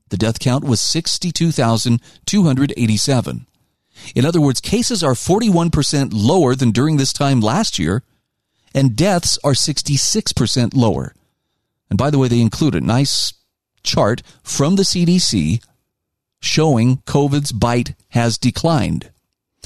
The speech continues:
Looked at another way, the case fatality rate was one percent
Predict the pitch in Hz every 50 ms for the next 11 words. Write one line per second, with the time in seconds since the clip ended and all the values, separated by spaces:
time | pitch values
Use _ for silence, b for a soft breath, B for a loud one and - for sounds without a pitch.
0 | B B B B B B - - 247 - 233 214 190 180 165 156 165 160 151 117
1 | 117 123 123 117 - - 202 233 - - - 160 143 - 156 147 143 143 139 127
2 | 117 113 120 123 117 123 107 101 101 110 147 208 220 - - 107 95 - - 143
3 | 104 87 85